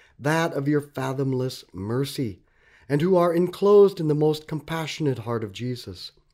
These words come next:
These souls are a living gospel. Their hands are full of deeds of mercy, and their spirit, overflowing with joy, sings a, a song of mercy to you,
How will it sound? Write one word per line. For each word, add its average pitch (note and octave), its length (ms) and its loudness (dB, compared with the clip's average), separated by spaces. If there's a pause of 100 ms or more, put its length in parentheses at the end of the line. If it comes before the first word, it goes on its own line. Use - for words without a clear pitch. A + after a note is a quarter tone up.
(600)
These A3 220 -2
souls B2+ 420 2
are B2+ 400 -6
a C3+ 80 -4
living D#3+ 380 -2
gospel. D#3+ 500 -10 (440)
Their D#3+ 180 6
hands E3+ 340 2
are E3+ 120 -2
full G#3+ 300 6
of D#3+ 160 -2
deeds A#2+ 280 -4
of G#2 140 -10
mercy, A#2 480 -6 (360)
and D3+ 180 0
their F3+ 160 6
spirit, D3+ 760 0 (140)
overflowing C3+ 680 4
with A#2 180 -2
joy, C#3 500 4
sings F3 480 0
a, E3+ 120 -4 (260)
a - 80 -12
song D#3+ 520 -4
of C#3+ 160 -4
mercy F3 420 -2
to C#3+ 160 -8
you, F2 260 -6